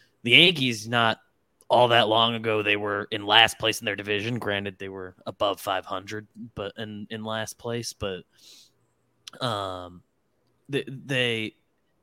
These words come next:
the division is just so talented. You know, somebody,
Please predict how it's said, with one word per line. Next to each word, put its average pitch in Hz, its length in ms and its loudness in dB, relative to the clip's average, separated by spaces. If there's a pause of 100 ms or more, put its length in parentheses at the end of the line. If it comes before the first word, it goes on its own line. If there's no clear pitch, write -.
(160)
the 147 60 -4
division 165 300 6
is 143 80 2
just 143 160 -2
so 120 140 -4
talented. 107 760 -2 (1160)
You 120 80 -10
know, - 40 -12
somebody, 139 720 0